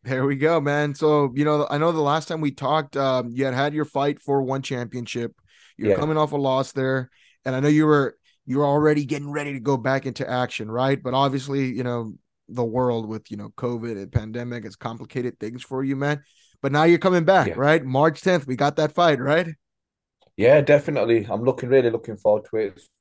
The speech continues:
Speaker 2: been a long time. Um, and it, like I said, um, two years have been, like, up and down, and it's just, you know, sometimes you get high hopes and then, you know, things are not falling in place. And again, the situation wasn't good with the covid situation, et cetera. But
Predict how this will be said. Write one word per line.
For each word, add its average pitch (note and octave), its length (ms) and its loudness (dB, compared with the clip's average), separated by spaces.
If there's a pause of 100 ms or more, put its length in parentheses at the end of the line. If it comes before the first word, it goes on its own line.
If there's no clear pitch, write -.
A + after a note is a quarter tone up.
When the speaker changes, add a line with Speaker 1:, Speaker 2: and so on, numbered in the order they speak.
Speaker 2:
been A2+ 140 -8
a G#2+ 140 -6
long G#2+ 300 -6
time. A2 380 -2 (520)
Um, F#2+ 540 -2 (140)
and F#2+ 260 -4
it, A2 120 -6
like D3+ 140 0
I - 20 -12
said, B2 280 0
um, G#2+ 280 -2 (580)
two C3+ 140 -6
years G#2+ 200 -2
have F2+ 120 -10
been, G#2 160 -8
like, F2+ 240 -6
up G2+ 160 -6
and F#2 100 -10
down, F#2+ 300 0
and E2 120 -8
it's E2 140 -12
just, - 340 -10 (380)
you F2+ 60 -6
know, F#2 60 -4
sometimes G2 380 -2
you F#2 60 -8
get F#2+ 120 2
high F#2+ 220 4
hopes F#2 340 4
and F2+ 100 -6
then, F2 340 -6
you F#2 80 -4
know, F2+ 160 0
things F#2 260 -4
are F#2 60 2
not F2+ 240 -2
falling F2+ 280 4
in E2+ 140 -6
place. F2+ 460 0
And E2+ 180 -8 (640)
again, D3 360 2
the B2 80 2
situation A#2 560 2
wasn't F#2+ 260 0
good G2+ 280 4
with F#2+ 220 0 (120)
the F#2+ 80 -10
covid G2 320 2 (540)
situation, F#2 460 -4
et F2 120 -8
cetera. F#2 420 0
But - 340 2